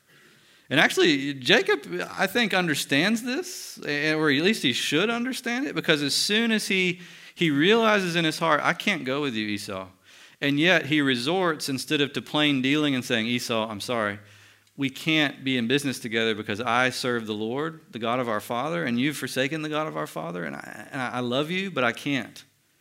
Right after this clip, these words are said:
Instead of doing that, he says, "Oh, yeah, yeah, I, I'll catch up." And as soon as he goes away, he goes the other direction. He takes refuge behind a lie, which shows that Jacob is still contending with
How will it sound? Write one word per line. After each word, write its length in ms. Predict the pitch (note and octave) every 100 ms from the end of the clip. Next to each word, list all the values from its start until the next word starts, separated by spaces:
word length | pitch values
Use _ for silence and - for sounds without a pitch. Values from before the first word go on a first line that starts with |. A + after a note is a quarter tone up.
| _ _ -
Instead 260 | B2+ G3+
of 80 | F3
doing 200 | D#3 C#3+
that, 180 | D3 D3
he 80 | B2+
says, 220 | C3+ A#2
"Oh, 180 | A3 G#3
yeah, 180 | D3
yeah, 240 | C#3 B2 G2
I, 160 | A2+
I'll 180 | A#2+ C#3
catch 260 | D3 C#3+ -
up." 200 | F#2 F2+ - - _ _ _ _ _ _ _ _ _ _ _ _ _ _ _ _ _ _
And 100 | B2+
as 100 | A#2
soon 160 | D#3 D3+
as 80 | C3+
he 60 |
goes 180 | C3 B2+
away, 280 | B2 B2 A2+
he 120 | A2+
goes 260 | A2+ G#2+ G#2
the 100 | G#2
other 120 | G2+
direction. 360 | A2+ D#3 - G2+ - - -
He 160 | - C#3+
takes 560 | - D#3+ D3 - -
refuge 500 | C3+ D3 D3 C#3 B2
behind 380 | A#2 A#2+ A2+ A2
a 40 |
lie, 380 | A#2 E3 D#3+ G#2+ - - - - -
which 220 | C#3+ D3+
shows 580 | - G#3+ B3 E3+ C#3 C3
that 420 | C3+ C3 - -
Jacob 480 | B2+ F#3 B3 G3+ -
is 160 | C3+ -
still 520 | - - G#3+ A#3 F3
contending 880 | - D3 C3+ G#3 G3 B2+ B2 B2 C3
with 840 | E3 G3+ B2 A#2+ C3+ - -